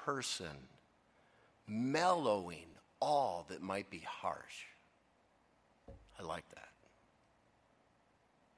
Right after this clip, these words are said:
Everything about your life becomes soft, more mellowed, more under control, more kind.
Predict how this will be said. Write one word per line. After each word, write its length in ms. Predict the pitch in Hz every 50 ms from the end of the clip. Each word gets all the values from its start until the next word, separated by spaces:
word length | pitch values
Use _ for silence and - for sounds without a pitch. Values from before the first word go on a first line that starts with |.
| _ _ _ _ _ _ _ _ _ _ -
Everything 500 | - 156 165 160 160 151 147 - 139 123
about 300 | 107 98 110 107 101 87
your 140 | 95 95 95
life 400 | 87 80 78 71 - - - - _ _ _ _ _ _ _ _ _ _ - - _ _ _ _ - _ _ - _ _ _ _ _ _ _ _ _ _ _ _ _ _ _ _ _ _ _ _ _ _ _ _ _ _ _ _ _ _ _ _ _ _ _ -
becomes 400 | 117 98 - - 123 107 98 -
soft, 720 | - - - - - - - - - - - - - - - - - - - _ _ _ _ _ _ _ _ _ _ _ _ _ _ _ _ _ _ _ _ _ _ _ _ _ _ -
more 180 | 110 110 117 110
mellowed, 540 | 107 107 110 117 117 107 92 85 78 71 - - - - _ _ -
more 160 | - 107 107 104
under 200 | 104 101 104 101
control, 480 | - 101 95 - - - 104 98 92
more 180 | 87 90 95 90
kind. 580 | - - 95 90 85 80 73 73 71 71 -